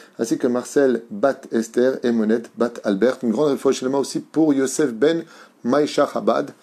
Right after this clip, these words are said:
à qui on souhaite mamash une achlama meira, Kol Cholé Israël. On a déjà cité les noms ce matin. C'est aussi l'askara aujourd'hui de Shimon Ben Rahmouna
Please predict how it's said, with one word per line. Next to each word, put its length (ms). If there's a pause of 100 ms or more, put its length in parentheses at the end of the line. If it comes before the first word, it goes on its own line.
(420)
à 60
qui 100
on 80
souhaite 260
mamash 400
une 80
achlama 320
meira, 480
Kol 300
Cholé 320
Israël. 400
On 80
a 100
déjà 340
cité 280
les 100
noms 160
ce 140
matin. 340 (500)
C'est 120
aussi 160
l'askara 400
aujourd'hui 480
de 380 (720)
Shimon 320
Ben 300
Rahmouna 800